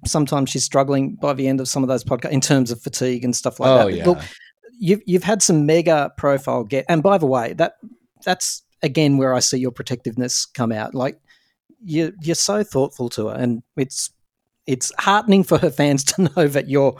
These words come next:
Speaker 1: there and the rest of her family. You've had some mega profile guests. You've had Candace Owens, Kari Lake, Rudy Giuliani, Tucker Carlson.
Speaker 2: Yeah.
Speaker 1: Are you learning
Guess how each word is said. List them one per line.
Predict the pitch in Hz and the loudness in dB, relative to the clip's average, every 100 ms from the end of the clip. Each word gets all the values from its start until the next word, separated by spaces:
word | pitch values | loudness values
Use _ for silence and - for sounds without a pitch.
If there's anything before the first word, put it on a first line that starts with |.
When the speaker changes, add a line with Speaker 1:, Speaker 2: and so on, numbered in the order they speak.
| - - - | -12 -20 -14
Speaker 1:
there | 123 135 127 117 | -2 2 4 2
and | 117 | 0
the | 117 | -2
rest | 120 - | -2 -4
of | 113 | -6
her | 110 | -6
family. | 113 117 113 - - - | -4 -6 -6 -10 -16 -6
You've | 151 | 0
had | 180 170 | 2 4
some | 160 | 4
mega | 165 180 170 | 4 4 4
profile | 156 143 143 127 | 4 4 4 2
guests. | 123 147 - - - | 2 -2 -2 -6 -4
You've | 123 | -2
had | 117 110 | -2 -4
Candace | - 117 110 139 | -4 -4 -2 0
Owens, | 175 175 160 151 | 2 4 2 0
Kari | - - 107 110 | -4 -8 -6 -2
Lake, | 151 156 147 139 | 0 0 -2 -6
Rudy | 113 113 110 | -8 -6 -6
Giuliani, | 107 110 107 147 170 160 143 139 | -6 -6 -2 0 2 2 0 -2
Tucker | - 135 110 - | -6 -6 -8 -12
Carlson. | - 135 151 160 - 190 233 247 247 _ - | -8 -4 -4 -2 0 0 2 0 -2 _ -12
Speaker 2:
Yeah. | 90 90 95 95 _ - | -8 -6 -6 -8 _ -2
Speaker 1:
Are | |
you | 220 220 | 0 4
learning | 226 294 415 403 220 | 4 4 2 0 -2